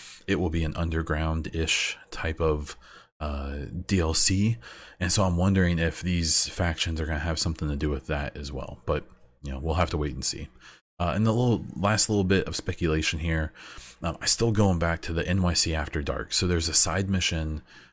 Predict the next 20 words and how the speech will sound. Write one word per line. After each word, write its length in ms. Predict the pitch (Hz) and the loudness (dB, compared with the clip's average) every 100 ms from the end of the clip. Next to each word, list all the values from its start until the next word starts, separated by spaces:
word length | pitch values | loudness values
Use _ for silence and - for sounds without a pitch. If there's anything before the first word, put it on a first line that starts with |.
| - | -8
uh, 140 | 76 73 | -6 -4
it's 160 | 78 | 0
one 120 | 92 | 2
of 80 | 85 | 2
these 160 | 82 78 | 2 2
secret 320 | 85 78 - | 0 -2 -4
side 240 | - 76 | -2 -2
missions 400 | 73 69 82 76 | -2 -4 -4 -4
that 120 | 73 - | -4 -6
you 100 | 78 | -6
get 340 | 76 69 - - - - | -4 -4 -4 -12 -20 -10
where 120 | - 82 | -2 0
you 100 | 78 | 2
have 180 | 85 85 | 0 -2
to 60 | |
help 240 | 80 82 - | -2 -2 -2
these, 360 | 80 73 76 | 0 0 -2
um, 240 | 80 71 71 | -4 -6 -2
art 200 | 95 - | -2 -2
curators, 840 | - 87 78 76 73 73 71 - | -4 -2 0 0 -2 -2 -2 -2